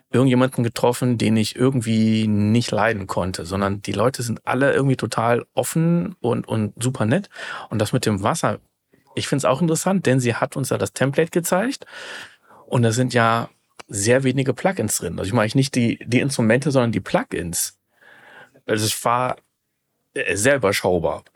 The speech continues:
Also ich sag erstmal nicht, welche es sind, dafür muss man dann in den Workshop kommen. Äh,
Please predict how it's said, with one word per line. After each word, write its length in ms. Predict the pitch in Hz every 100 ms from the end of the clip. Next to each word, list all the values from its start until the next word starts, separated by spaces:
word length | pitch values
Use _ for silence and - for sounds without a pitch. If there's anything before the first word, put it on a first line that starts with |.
| _ -
Also 420 | 107 104 87 -
ich 140 | -
sag 160 | - 107
erstmal 220 | 104 104
nicht, 180 | 117 120
welche 240 | 110 104
es 100 | 92
sind, 240 | - 135 -
dafür 240 | 87 -
muss 160 | 98 98
man 100 | 101
dann 160 | 85
in 80 | -
den 80 | -
Workshop 280 | 123 - 120
kommen. 200 | 123 117 - - - -
Äh, 320 | - 110 107